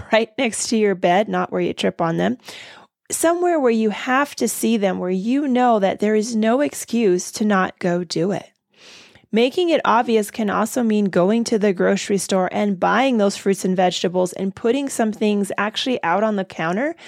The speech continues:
for you to see. I've known some people who put huge sticky notes, "Make sure to bring your water, make sure to drink your water now," and they kind of post it all around their home, but it's making it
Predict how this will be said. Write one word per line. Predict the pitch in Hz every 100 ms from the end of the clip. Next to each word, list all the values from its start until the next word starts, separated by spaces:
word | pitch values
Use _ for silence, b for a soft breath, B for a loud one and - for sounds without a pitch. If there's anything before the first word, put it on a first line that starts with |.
| B B
for | -
you | 240 208
to | 208
see. | 190 - 185 - - _ B B B B B -
I've | 202 185
known | 196 208 240
some | 269 240
people | 254 233 233
who | 220 220
put | 233
huge | 208 - 269 226
sticky | - 240 - 262
notes, | 254 254 311 - - _ _ _ _ _ _ -
"Make | 262 226 220
sure | 247 220
to | 208
bring | 220 233
your | 240 233
water, | 226 226 233 233 233 B B -
make | 220
sure | 220 254
to | 247
drink | 220 247 240
your | 254 208
water | 214 220 226
now," | 220 220 233
and | 214 202
they | 208
kind | - 226
of | 220 190 -
post | 226 233 269 -
it | 233 -
all | 214 220
around | 226 208 202 220
their | 220 208
home, | 208 202 240 294 b b b b -
but | 240
it's | 262
making | 254 277 359
it | 359